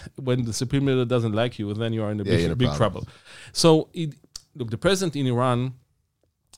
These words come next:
Speaker 1: is an important position because the president is really run the daily day lives of the Iranians. Iran doesn't have, like, a prime minister.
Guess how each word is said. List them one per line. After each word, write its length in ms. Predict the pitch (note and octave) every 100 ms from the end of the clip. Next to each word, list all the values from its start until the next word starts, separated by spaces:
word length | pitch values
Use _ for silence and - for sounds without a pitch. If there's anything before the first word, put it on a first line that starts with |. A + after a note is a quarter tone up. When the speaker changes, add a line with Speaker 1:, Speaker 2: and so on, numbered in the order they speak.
| -
Speaker 1:
is 120 | A#2
an 60 | A2+
important 340 | B2 A#2+ A2
position 380 | G#2+ G2+ G#2+ F2 _ _ _ -
because 440 | A#2+ - B2 A2+
the 160 | - B2
president 420 | D#3 D#3 D#3 C3
is 120 | A2 B2+
really 320 | C#3 C#3 B2+ _ _ _
run 280 | A#2 C3 C#3+
the 100 | A#2
daily 380 | G2+ A2+ A#2+ A#2+
day 640 | G#2+ A2 A2 A2 A2 G#2 -
lives 360 | G2+ G#2 G2+ -
of 120 | F#2+
the 80 | F#2+
Iranians. 420 | F#2 F#2+ E2+ F2+
Iran 240 | G2+ G#2+
doesn't 240 | G#2 G2+ F#2+
have, 280 | F2+ F#2 F2+
like, 240 | F#2 -
a 60 | E2+
prime 220 | F2+ F2
minister. 340 | F#2+ G2+ -